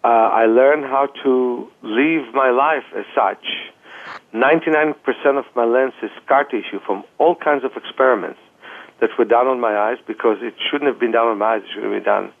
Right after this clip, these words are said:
differently. And I was, uh, basically told to have a dog or a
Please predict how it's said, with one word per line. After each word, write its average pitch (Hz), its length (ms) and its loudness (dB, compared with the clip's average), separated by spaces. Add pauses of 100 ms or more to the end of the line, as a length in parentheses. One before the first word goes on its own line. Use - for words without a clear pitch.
(400)
differently. 104 540 -2 (760)
And 123 460 4 (500)
I 127 160 4
was, 123 240 2 (160)
uh, 113 380 2
basically 139 840 0 (160)
told 135 400 4
to 110 220 -4
have 107 220 -2
a 110 40 0
dog 123 380 2 (180)
or 101 320 -2
a 92 40 -8